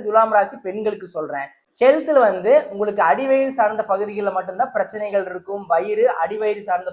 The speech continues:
பகுதிகள், இந்த கேஸ்ட்ரிக் ட்ரபிள்ஸ் மட்டும்தான் வரும். பெரிய ப்ராப்ளம்ஸ் அப்படிங்கிறது இல்ல.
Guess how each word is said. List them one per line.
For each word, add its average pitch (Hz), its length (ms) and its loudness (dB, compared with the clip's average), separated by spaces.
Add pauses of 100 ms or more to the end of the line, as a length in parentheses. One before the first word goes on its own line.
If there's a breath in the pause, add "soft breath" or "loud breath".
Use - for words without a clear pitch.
பகுதிகள், 175 500 -6
இந்த 196 120 -14 (120)
கேஸ்ட்ரிக் 226 500 -2
ட்ரபிள்ஸ் 190 380 -6
மட்டும்தான் 170 380 -2
வரும். 254 220 -2 (340 soft breath)
பெரிய 277 220 2 (120)
ப்ராப்ளம்ஸ் 226 520 4
அப்படிங்கிறது 185 440 -6 (120)
இல்ல. 160 140 -4